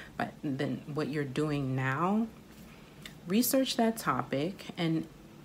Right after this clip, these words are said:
and get that information for yourself, yes, and improve yourself, yes, but then spin it around and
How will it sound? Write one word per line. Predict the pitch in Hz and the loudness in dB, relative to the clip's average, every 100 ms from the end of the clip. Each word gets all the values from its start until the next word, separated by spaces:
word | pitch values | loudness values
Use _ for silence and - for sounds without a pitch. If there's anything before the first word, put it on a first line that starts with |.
| - - - - - - - - - - - | -20 -20 -20 -20 -20 -20 -20 -20 -20 -14 2
and | 175 160 160 156 | 6 6 4 2
get | 151 190 | 2 4
that | 214 202 | 4 4
information | 190 185 151 165 220 190 | 4 4 4 4 4 2
for | - | 0
yourself, | 143 127 143 - 139 139 143 | -2 0 -2 2 2 2 -2
yes, | 147 190 127 156 - - - - - - - - - | 2 2 0 -4 -2 -4 -6 -18 -20 -20 -18 -18 -2
and | 156 147 139 | 0 2 0
improve | 147 - 214 226 185 | -2 0 4 4 4
yourself, | 147 135 - 139 131 | 0 0 2 0 0
yes, | - 165 196 143 - | 0 2 2 2 -4
but | - - | -2 2
then | 226 233 220 233 - - - - - - | 4 6 4 2 -4 -20 -20 -20 -20 -8
spin | - - - 240 | 0 0 6 8
it | 247 | 8
around | 202 185 208 240 180 180 185 - - - - 180 | 6 4 4 4 4 2 0 -4 -14 -16 -2 4
and | 175 175 170 175 | 6 6 4 2